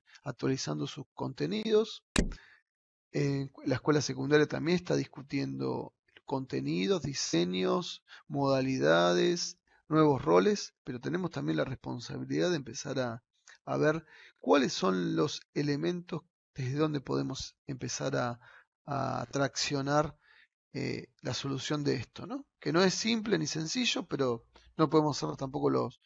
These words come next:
los distraídos. Bueno, un tema que ahora sí me quiero meter un poquito más en profundidad. Eh,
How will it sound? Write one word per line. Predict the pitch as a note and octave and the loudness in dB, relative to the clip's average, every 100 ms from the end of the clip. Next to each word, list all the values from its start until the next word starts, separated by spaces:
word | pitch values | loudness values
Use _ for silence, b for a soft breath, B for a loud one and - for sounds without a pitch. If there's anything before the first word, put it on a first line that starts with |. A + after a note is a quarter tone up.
| b b | b b
los | C3 | -2
distraídos. | C3 - C3+ C3 B2 A#2 - - _ _ _ _ _ _ _ _ _ _ _ _ B B B B B B B | -2 -4 -2 -2 -4 -8 -14 -18 _ _ _ _ _ _ _ _ _ _ _ _ B B B B B B B
Bueno, | C#4+ F3 D#3+ _ _ _ _ _ _ _ _ _ - | 8 8 6 _ _ _ _ _ _ _ _ _ -4
un | E3 | -2
tema | D#3 F3 F3 D#3+ D3 - - | 4 6 6 4 2 -4 0
que | |
ahora | C#3+ C#3+ | 2 2
sí | - D3+ | 0 -2
me | C3+ | -2
quiero | C#3+ C#3 | -2 -2
meter | C3 C3 | -2 -4
un | C3 | -6
poquito | B2+ C3+ C3+ C3+ | -8 -10 -8 -4
más | C3 C3+ - | -2 -4 -6
en | D3 B2+ | -10 -10
profundidad. | A#2+ - C3+ B2 B2+ D#3 B3 _ _ _ b b b _ _ _ _ | -10 -10 -8 -4 -2 0 -2 _ _ _ b b b _ _ _ _
Eh, | D#3 C#3 C3 - | -4 -2 -2 -6